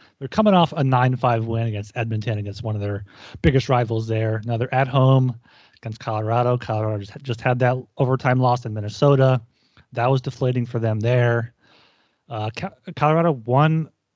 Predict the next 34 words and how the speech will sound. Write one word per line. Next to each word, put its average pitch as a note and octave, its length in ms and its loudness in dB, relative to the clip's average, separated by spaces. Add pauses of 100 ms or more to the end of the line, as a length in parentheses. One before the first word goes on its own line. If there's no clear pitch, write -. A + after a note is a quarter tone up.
(220)
their C3+ 160 -2
last C3 320 -2
meeting C#3+ 220 -2
three A#2+ 240 -12
nothing. D3 520 -4
Calgary B2+ 380 -4
won B2 140 -2
the A2 60 -8
first B2+ 300 -6
one, B2 140 -2
four A#2 220 -2
three A#2 160 -4
in G#2+ 160 -6
overtime. C#3 720 2 (560)
But - 140 -12
Calgary A#3+ 300 0
has G#3 60 0
a F#3+ 40 -2
lot F#3 140 4
to D3+ 60 -4
prove C#3 280 4
here. C3+ 340 2 (180)
Over C3 140 -6
the C3+ 60 -4
past D3 260 -2
ten D3 140 -2
games, C#3 240 0
they're B2 100 -2
the G#2 60 -10
fifth - 340 -6
best D#3+ 240 0
expected D3 380 -8
goals C3+ 200 -2
for. C3 460 0